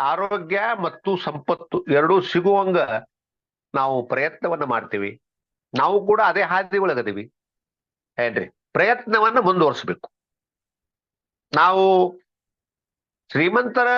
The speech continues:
ಒಳ್ಳೆಯ ಗುಣಗಳು ಏನದಾವಲ್ಲ, ಅವುಗಳನ್ನು ನಾವು ಬೆಳೆಸ್ಕೋಬೇಕು. ಆ, ಈಗ ಅವರು, ನಾ ಹೇಳಿದೆ ಹೋದ ಇದ್ರೊಳಗ, ವಿಡಿಯೋದೊಳಗ, ಒಂದ್ ಸಾವಿರ ರೂಪಾಯಿ ಇವತ್ತೇನಾರ ಬಂತಂದ್ರ ಅದ್ರಾಗ ಕನಿಷ್ಠ ಒಂದ್ ಎರಡೂವರೆ ನೂರು ರೂಪಾಯಿ ಅವ್ರು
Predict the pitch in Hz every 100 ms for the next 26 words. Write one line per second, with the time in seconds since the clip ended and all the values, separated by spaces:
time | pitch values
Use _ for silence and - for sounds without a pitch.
0 | 240 196 208 233 233 190 202 220 226 220
1 | 214 170 120 120 202 226 233 240 247 247
2 | 240 240 233 226 226 - _ _ _ _
3 | _ _ _ - 285 285 311 247 180 -
4 | - _ _ _ _ _ - 143 277 -
5 | _ _ - 190 208 214 208 156 190 226
6 | 214 190 175 165 220 190 139 131 - -
7 | 147 175 185 160 147 143 147 113 110 160
8 | 131 135 135 123 104 92 113 - _ _
9 | _ _ - 175 151 160 175 190 185 214
10 | 202 185 190 196 185 165 175 170 185 190
11 | 170 160 143 143 175 185 180 151 147 151
12 | 190 185 165 160 139 - 196 165